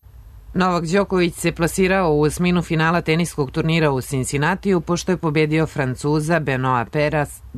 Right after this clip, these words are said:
sa dva nula. Za prolazak u četvrtfinale Đoković igrati protiv Belgijanca Davida Gofana.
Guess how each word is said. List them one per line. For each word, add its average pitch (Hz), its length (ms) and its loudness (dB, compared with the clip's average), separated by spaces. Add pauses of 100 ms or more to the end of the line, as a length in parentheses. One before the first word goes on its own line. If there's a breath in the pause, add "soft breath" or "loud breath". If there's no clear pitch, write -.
(120)
sa - 200 -4
dva 131 220 -2
nula. 104 380 -2 (100)
Za 151 200 -2
prolazak 160 460 -2
u 143 40 -4
četvrtfinale 131 800 -2
Đoković 175 500 0
igrati 156 320 0
protiv 123 340 -4
Belgijanca 131 680 -2
Davida 117 440 -2
Gofana. 117 580 -2